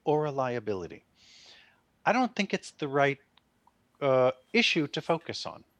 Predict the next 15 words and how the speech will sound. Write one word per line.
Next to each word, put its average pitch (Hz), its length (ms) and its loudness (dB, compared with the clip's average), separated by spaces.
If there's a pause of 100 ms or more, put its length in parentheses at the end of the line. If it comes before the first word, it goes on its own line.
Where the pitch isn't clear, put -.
(560)
I 214 160 6
think - 280 0
the 147 100 2
real 135 340 4
question 95 540 -6
is, - 260 -14 (400)
what 120 400 0 (200)
motivates 123 1300 -2 (260)
decision 156 680 -2
makers 120 640 -2 (460)
to 131 640 -2 (800)
set - 520 2
up - 180 2
the 202 80 -2
parameters 165 880 2